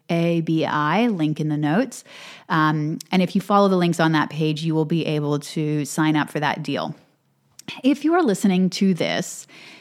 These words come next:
and it is not August twenty twenty-two, then head to that link anyway, W W W dot cora giroux dot com slash kajabi, and I will have whatever the current best deal is. And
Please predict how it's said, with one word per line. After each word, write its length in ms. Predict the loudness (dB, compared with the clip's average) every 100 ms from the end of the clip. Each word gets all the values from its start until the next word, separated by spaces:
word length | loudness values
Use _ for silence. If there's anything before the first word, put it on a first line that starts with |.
| -14 0
and 840 | 2 4 4 4 4 4 4 0 2
it 100 | 0
is 140 | 2
not 280 | 4 4 4
August 480 | 2 2 0 -4 -8 -14
twenty 440 | -4 2 4 4 2
twenty-two, 920 | 0 -2 -2 -4 -4 -4 -4 -2 -2 -2
then 200 | 2 4
head 240 | 4 2 2
to 60 |
that 160 | 0 2
link 180 | 2 2
anyway, 400 | 2 2 2 -2
W 240 | -4 -2 0
W 200 | 2 2
W 220 | 2 2
dot 160 | 0
cora 180 | 0 2
giroux 140 | 2 4
dot 220 | 2 2
com 400 | 0 2 2 0 -8 -14 -16 -2
slash 320 | 4 4 4
kajabi, 480 | 2 4 2 0 -2 -8 -8 2
and 420 | 4 6 4 4
I 140 | 4 6
will 140 | 4
have 320 | 4 2 2
whatever 400 | 2 2 2 2
the 500 | 2 0 0 2 2 -2 -10
current 500 | -2 2 4 2 0
best 560 | -4 0 0 0 -6 -10 -8
deal 540 | -2 0 2 2 -2 -2
is. 480 | -2 -2 -6 -12 -18 -20 -20 -20 -18 -2
And 520 | 2 4 4 4 2